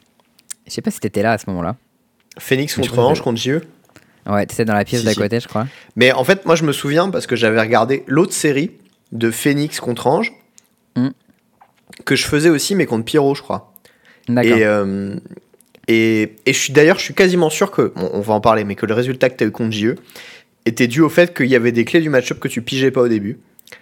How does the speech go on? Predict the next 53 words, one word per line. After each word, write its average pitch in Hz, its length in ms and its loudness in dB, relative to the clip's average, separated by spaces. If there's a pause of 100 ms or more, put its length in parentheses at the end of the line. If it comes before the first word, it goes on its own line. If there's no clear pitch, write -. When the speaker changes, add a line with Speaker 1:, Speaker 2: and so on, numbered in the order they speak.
(180)
Speaker 1:
Oui, 117 200 0
c'est 113 80 2
Speaker 2:
Et - 40 4
qui - 60 -10
Speaker 1:
sûr. 95 120 -4
Speaker 2:
t'ont 120 140 -6
complètement 147 460 0
pourri 127 420 0
dans 113 100 0
le, 110 140 -2
dans 107 120 0
le 107 60 0
match-up. 95 300 -2 (120)
Parce 107 140 -2
que 120 160 4
justement, 135 560 0 (400)
contre, 131 340 -2
euh, 110 400 4
Pyro 131 440 2
et 110 160 0
en 101 100 -2
regardant 110 320 0
Swift, - 300 -8
et 117 80 -6
cetera, 113 440 -2 (300)
il 110 40 2
y 117 40 4
avait 117 140 2
des 120 160 0
petits - 260 -6
trucs - 420 -4 (680)
qui - 120 -4
étaient 120 160 0
pas 175 200 4
évidents 143 320 0
à 127 40 4
voir, 131 460 0
que - 100 -8
t'as 107 160 -2
pas 131 200 4
vu, 127 260 -6 (140)
et 110 80 -2
je 113 80 -4
pense 131 140 -4
qu'ils 117 120 -8
t'ont, 104 360 -6
qu'ils - 180 -16
t'ont 120 100 -4
douillé, 139 380 0
mais 98 320 0
de 95 80 -6
fou - 180 -8
furieux. 95 300 -2